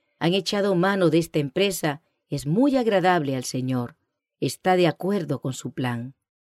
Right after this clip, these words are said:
El plan del Señor. Hay en la divina providencia períodos especiales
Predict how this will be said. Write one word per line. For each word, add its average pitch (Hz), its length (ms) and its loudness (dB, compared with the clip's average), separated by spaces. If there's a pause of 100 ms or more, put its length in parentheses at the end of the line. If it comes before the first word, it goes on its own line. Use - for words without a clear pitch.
(360)
El 160 240 6
plan 254 560 2 (140)
del 175 180 4
Señor. 131 600 0 (760)
Hay 294 240 4
en 277 100 4
la 185 100 6
divina 202 440 4
providencia 160 960 2 (320)
períodos 247 580 4
especiales 175 1000 0